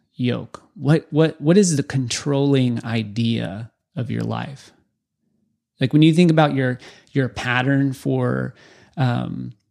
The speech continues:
for happiness, or your, your emotional, uh, patterns for happiness, your, um, your default mechanism when you get angry, like, whenever you get angry, like, what is the first,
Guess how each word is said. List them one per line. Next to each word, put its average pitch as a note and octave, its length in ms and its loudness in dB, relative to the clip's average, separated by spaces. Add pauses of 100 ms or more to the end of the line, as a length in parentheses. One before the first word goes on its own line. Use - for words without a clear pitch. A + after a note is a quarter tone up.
(460)
for C3+ 100 0
happiness, C3 680 4
or C#3 60 0
your, B2 320 -2
your C3 220 0
emotional, B2+ 960 0
uh, B2+ 160 -2
patterns B2+ 440 -2
for C#3 120 -4
happiness, B2+ 580 -2
your, A#2+ 320 0 (380)
um, B2 280 -2
your C3 220 2
default C3 720 2
mechanism B2 720 -2
when A#2+ 340 -2
you A2+ 100 -2
get A#2 240 -2
angry, A#2+ 500 -4
like, A#2+ 260 -6
whenever E3 260 6
you D#3 160 4
get C3+ 160 2
angry, A#2+ 280 -4
like, A#2 200 -6
what C3+ 140 6
is C3 160 0
the A#2+ 80 -6
first, - 500 -6